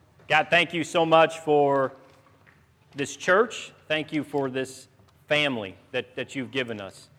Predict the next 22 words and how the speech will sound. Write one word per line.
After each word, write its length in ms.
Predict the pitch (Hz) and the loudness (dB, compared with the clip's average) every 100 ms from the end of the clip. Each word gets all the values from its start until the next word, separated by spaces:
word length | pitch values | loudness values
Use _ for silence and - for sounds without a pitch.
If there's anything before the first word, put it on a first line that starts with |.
| _ _ | _ _
God, 200 | 135 131 | -2 0
we 120 | 139 151 | 0 -2
want 300 | 147 143 131 | 0 0 -2
to 140 | 131 | -6
encourage 720 | 131 113 - 165 160 139 127 | -10 -14 -6 -2 0 -2 -6
and 160 | 143 120 | -14 -14
challenge 600 | - 147 143 139 123 123 | -8 -4 -4 -4 -8 -10
each 200 | 110 139 | -12 -6
other. 260 | 117 107 | -6 -6
We 140 | 110 156 | -8 -4
want 200 | 147 135 | -4 -4
to 40 | |
be 120 | 120 | -8
counsel. 600 | 117 - 151 147 - 107 - - _ _ _ _ _ - | -12 -6 -6 -6 -12 -18 -18 -20 _ _ _ _ _ -6
We 100 | 139 | -4
want 180 | 156 151 | -2 -2
to 60 | |
know 340 | 139 147 151 139 | 0 2 4 2
that 140 | 131 | 0
our 120 | 127 | -2
plans 400 | - 151 147 143 | -2 -4 -4 -4
succeed, 880 | - 135 - - 180 165 131 107 | -8 -14 -14 -8 -6 -4 -6 -8